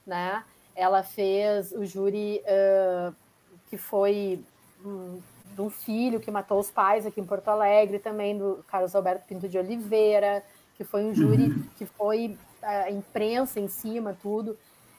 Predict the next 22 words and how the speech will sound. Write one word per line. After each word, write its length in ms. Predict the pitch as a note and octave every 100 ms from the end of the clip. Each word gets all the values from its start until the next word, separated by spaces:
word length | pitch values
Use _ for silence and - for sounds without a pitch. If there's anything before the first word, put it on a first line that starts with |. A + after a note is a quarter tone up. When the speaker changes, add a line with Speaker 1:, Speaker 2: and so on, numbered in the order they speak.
| _
Speaker 1:
Então, 600 | G#3 G#3 A3+ G#3+ A3+ A#3
e 120 | G#3+ G#3
alguns 480 | G#3+ G#3 B3 C#4+ B3+
outros 420 | A#3+ B3 B3+ G#3
júris 460 | A3 A3+ A#3 - - -
bem 640 | F3+ G#3 A3 C4+ C4 G#3+ -
significativos, 1160 | - A3 G#3+ G#3+ - G#3 - G3+ A3 G#3+ G3+
e 60 | G#3+
eu 200 | A#3 - _
tive 260 | - D#4+ F4
o 60 | F#4+
prazer 380 | D4+ A#3 A#3
de 80 | A#3
acompanhar 560 | B3+ A#3 A#3 A3 G3 G3
a 40 | A3+
Fátima, 680 | - F#3+ F#3+ A#3 - D4+
né, 200 | C4 F#3+
de 100 | F#3+ G3
ganhar 420 | G3+ F#3+ F#3+ A3+
a 40 |
confiança 680 | B3+ A#3 - G#3+ G3+ - -
dela, 440 | F3 E3+ F3+ A3+